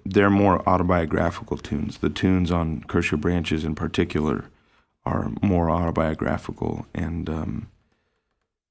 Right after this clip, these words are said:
while I don't prefer that as a theoretical way of doing songwriting, um,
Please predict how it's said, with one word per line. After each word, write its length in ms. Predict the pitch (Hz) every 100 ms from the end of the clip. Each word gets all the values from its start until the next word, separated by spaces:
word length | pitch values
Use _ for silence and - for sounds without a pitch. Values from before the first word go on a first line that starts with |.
| _ _ _ _ _ _ _ _
while 340 | 92 98 92 90
I 120 | 85
don't 380 | 76 95 90 -
prefer 440 | 90 - 98 95
that 240 | 87 85
as 220 | 85 80 85
a 200 | 82 - - _ _ _ _ _ _ _ _ _ _
theoretical 760 | - - 98 87 90 87 85
way 180 | 85 85
of 200 | 78 85
doing 460 | 92 85 82 80 98 _ _ _ _ _
songwriting, 840 | - - 92 101 78 71 - - - -
um, 400 | 90 60 -